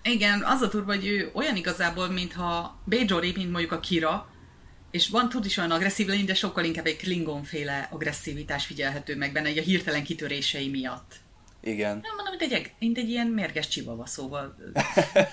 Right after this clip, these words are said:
Speaker 2: <laughs>
Speaker 1: csak nagyobb.
Speaker 2: Igen, itt a humorral kapcsolatban, ugye mondtad, hogy az Orville se az igazi. Számodra mi az a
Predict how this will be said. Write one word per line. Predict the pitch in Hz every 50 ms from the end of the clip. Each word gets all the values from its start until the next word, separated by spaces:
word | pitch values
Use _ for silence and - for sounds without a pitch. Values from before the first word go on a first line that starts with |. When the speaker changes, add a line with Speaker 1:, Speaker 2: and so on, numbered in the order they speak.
| - -
Speaker 2:
<laughs> | - - - - - - - - - 202 - - - - - 605 - - - -
Speaker 1:
csak | - 202
nagyobb. | 196 170 147 143 143 135 135 143 - - _ - - - _ _ _ _ _ - - - - _ _ _ _ _ _ _ - _ -
Speaker 2:
Igen, | - 127 123 120 117
itt | 123 120 -
a | 135
humorral | 123 - 185 151 120 107 107 107 110 113
kapcsolatban, | 113 - 123 117 - - 117 107 104 104 101 101 104 110 110 113 110 - -
ugye | 110 113 110
mondtad, | 120 120 117 117 110 -
hogy | 117 107
az | 104 101
Orville | 113 117 123 123 123 131 131
se | 127 - -
az | 131 131 127
igazi. | 135 131 139 131 131 143 143 143 139 - - - - - - - -
Számodra | - - - 120 117 117 120 123 123 117 120 127
mi | 123 135 147
az | 147 123 107 113
a | 110 107 107 110 110